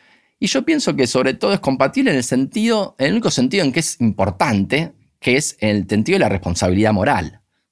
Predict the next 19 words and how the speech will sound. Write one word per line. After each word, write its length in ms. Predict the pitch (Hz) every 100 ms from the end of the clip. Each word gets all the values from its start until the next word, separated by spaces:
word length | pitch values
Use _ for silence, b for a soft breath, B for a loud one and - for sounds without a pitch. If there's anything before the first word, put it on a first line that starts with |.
| _
O 40 |
sea, 120 | - 80
tenemos 260 | 98 139
responsabilidad 640 | 117 92 90 - 92 92 123
sobre 200 | - 90
nuestros 340 | 85 82 -
actos. 520 | 127 95 - 76 - - b b b b
Y 180 | 92 92
me 320 | - 101 104
gusta 280 | 127 143 104
en 60 |
este 200 | 120 -
debate 320 | 107 120 139 143
es 180 | -
definir 460 | 90 90 92 107 - B B B B B
el 120 | 92
libre 180 | 104 113
albedrío 480 | 110 104 104 139 127
como 400 | 98 90 85